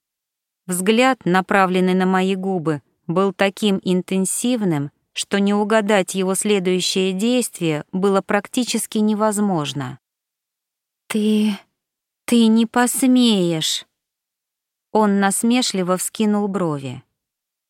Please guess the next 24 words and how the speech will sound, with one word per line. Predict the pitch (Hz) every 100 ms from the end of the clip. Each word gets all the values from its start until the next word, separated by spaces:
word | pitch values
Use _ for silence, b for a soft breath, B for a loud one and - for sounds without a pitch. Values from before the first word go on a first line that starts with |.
| _ _ _ -
"Стереть | - - 170 160 165 160 151 -
тот | 165
гребаный | 156 160 170 160 151 156 156
поцелуй | - 160 - 170 160 147 123
с | -
твоих | 127 143 139 143 143
губ? | 156 240 285 - - _ _ _ _
Еще | 170 202 214 - - - 214 -
как!" | 226 185 120 - - _ _ _ _ _ _ _ _ _ _ _ _ -
Яр | 185 202 196 202
не | 202 214
просто | - 226 208 - 165
поцеловал. | 156 - 165 160 151 151 139 135 - _ _ _ _
Он | - 202 196
обрушился | 202 214 220 - 196 - 190
на | 185
мои | 190 190 190
губы | 185 214 247 180 170
ураганом, | - 220 220 220 202 202 156 147 131 131 _ _ _ _
сметая | - 196 202 - 202 190
все | 180 - 254
на | 208 180
своем | - 190 190 196
пути. | 190 196 - - 151 131